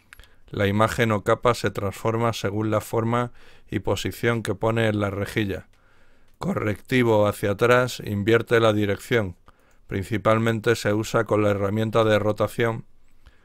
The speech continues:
para reparar las herramientas digitales que tienen algún error geométrico, un horizonte caído, un muro inclinado, etcétera.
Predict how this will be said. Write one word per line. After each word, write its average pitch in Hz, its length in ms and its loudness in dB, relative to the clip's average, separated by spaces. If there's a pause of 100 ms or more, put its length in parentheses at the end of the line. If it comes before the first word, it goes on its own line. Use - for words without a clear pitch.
(180)
para 107 260 4
reparar 104 600 4
las 107 260 0
herramientas 107 640 0
digitales 110 640 0
que 107 180 -6
tienen 110 320 0
algún 107 300 0
error 104 260 -2
geométrico, 104 800 -2 (540)
un 107 180 0
horizonte 107 560 2
caído, 117 440 4
un 107 80 0
muro 107 300 0
inclinado, 107 600 0
etcétera. 90 560 -4